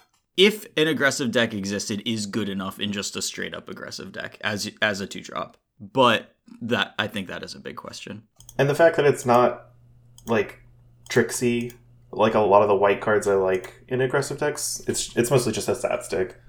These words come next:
Speaker 1: Right. It doesn't get indestructible like the, what's its name from the last deck, from the last set. But it, it does get kind of tricksy because those plus one plus one counters can have flying or can have lifelink or whatever abilities are on your other creatures, can have haste if you have a creature already in play.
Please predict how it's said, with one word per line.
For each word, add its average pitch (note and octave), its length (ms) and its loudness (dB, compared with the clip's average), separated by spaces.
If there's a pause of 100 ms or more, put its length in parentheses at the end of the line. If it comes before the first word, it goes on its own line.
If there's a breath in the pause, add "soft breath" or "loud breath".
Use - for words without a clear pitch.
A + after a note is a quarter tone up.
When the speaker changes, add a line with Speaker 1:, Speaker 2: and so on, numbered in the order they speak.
Speaker 1:
Right. A#2+ 260 6
It C#3+ 80 6
doesn't D3+ 260 4
get C3 140 4
indestructible G2+ 840 0
like F#2+ 300 -4
the, F#2+ 340 -2 (260)
what's A2 260 -4
its A2 180 -10
name F#2+ 220 -4
from G2 140 -6
the F#2+ 60 -6
last F#2 360 -6
deck, F#2+ 300 -6 (100)
from A2+ 180 0
the G2+ 60 0
last F#2+ 240 0
set. - 280 -4 (480 soft breath)
But E3 120 6
it, F#3+ 220 2
it A#3 240 6
does C#4+ 240 6
get C#4+ 220 4
kind E3 320 0
of C3+ 100 -2
tricksy A#2+ 380 2
because A#2+ 300 2
those D#3 180 4
plus F#3+ 240 0
one F3 100 0
plus E3 180 0
one D3+ 120 -6
counters A#2 320 4
can G#2 180 -4
have G#2+ 300 -2
flying G2 520 -2
or F#2+ 120 -4
can G2 180 -4
have G2+ 200 -2
lifelink F#2+ 460 -6
or F#2+ 140 -4
whatever F#2+ 320 -6
abilities F#2 560 -8
are G2 100 -4
on G2 140 -6
your F#2+ 140 -8
other F#2+ 180 -6
creatures, F2+ 560 -8
can G#2 200 -4
have G2+ 160 -4
haste G2 340 -4
if G2 100 -4
you G2 120 -4
have F#2+ 160 -2
a G2 60 -6
creature F#2 640 -8
already F#2+ 400 -6
in G2 140 -12
play. F2+ 420 -10